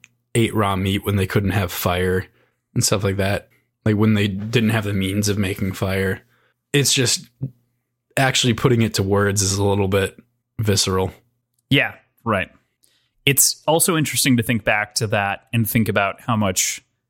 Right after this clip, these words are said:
Speaker 2: how different the series feels compared to that first book,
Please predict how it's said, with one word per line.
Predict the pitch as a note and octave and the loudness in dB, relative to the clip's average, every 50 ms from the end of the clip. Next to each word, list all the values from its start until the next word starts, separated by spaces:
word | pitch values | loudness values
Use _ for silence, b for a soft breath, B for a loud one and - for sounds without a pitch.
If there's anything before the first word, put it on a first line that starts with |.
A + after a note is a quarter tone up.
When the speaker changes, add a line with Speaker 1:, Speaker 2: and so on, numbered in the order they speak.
| _ | _
Speaker 2:
how | - C#3 C#3 | -2 0 0
different | C3 - - A#2+ - - - A2+ G#2 G2 - - - B2 | 0 0 -2 -2 -2 -2 -2 -2 -2 -2 -4 -4 -2 0
the | B2 A2+ | 2 2
series | - - - A2+ A#2 A2+ A2 G#2 G2 - | 2 2 0 -2 -2 0 0 0 0 0
feels | - - G#2+ G#2 G2 E2+ - - | -2 -2 -2 -2 -2 0 -2 -2
compared | - A#2 G2+ - G#2+ G#2 | -2 -2 0 0 -2 -2
to | G#2 | -2
that | F#2+ F#2 F2 | -4 -4 -4
first | - - G#2 F#2 - - | -4 -4 -4 -4 -4 -4
book, | - F#2 - - - - | -4 -6 -6 -8 -10 -20